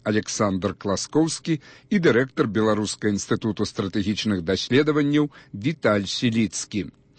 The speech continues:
Але спачатку навіны. Сёння ў свеце.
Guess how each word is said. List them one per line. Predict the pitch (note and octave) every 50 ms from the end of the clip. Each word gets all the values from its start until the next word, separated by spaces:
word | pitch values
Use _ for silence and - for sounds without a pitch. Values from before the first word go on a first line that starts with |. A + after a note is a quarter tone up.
| - - - - - - - -
Але | B2+ A#2+ A2+ A2+ A2 G#2+ - - _ -
спачатку | - - - - A#2 G#2 - C#3+ D#3 D3+ - - - C#3 C#3+ D3+ - -
навіны. | - A#2 B2 B2 A2 G2+ F#2 F2 F2 E2+ D#2+ - _ _ _ _ _ -
Сёння | - - - D3 C#3+ A#2+ A2+ A2+ A#2
ў | A2
свеце. | G#2+ - - A2+ A2 F#2 D#2+ - - -